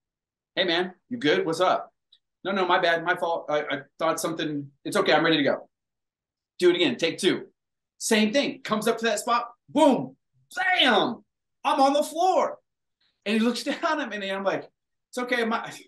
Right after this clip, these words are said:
guys, I'm so sorry." And, you know, Bob Brown's like, "Dude, what are you doing? It's take two. You know, you know, what's, what's going on?" Take three,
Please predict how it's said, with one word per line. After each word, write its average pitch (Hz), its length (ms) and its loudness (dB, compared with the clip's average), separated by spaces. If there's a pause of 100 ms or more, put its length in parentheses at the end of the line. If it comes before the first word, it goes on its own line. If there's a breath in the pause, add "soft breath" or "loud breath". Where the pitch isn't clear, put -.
(140)
guys, 214 260 4
I'm - 80 -2
so 220 160 -2
sorry." 196 460 0 (100)
And, 143 240 -4 (160)
you 151 180 0
know, 117 120 0
Bob 139 300 2
Brown's 156 280 0
like, 120 180 -8 (200)
"Dude, 175 340 4 (340)
what 143 160 -2
are 147 40 -2
you 156 120 -6
doing? 151 380 2
It's - 120 -20
take 131 260 -8
two. 143 360 -2
You 107 140 -18 (240)
know, 113 140 -10
you 113 180 -10
know, 120 160 -4
what's, 131 260 -8
what's 131 180 -10
going 127 160 -4
on?" 151 200 -2 (800 soft breath)
Take 208 280 2
three, 269 420 2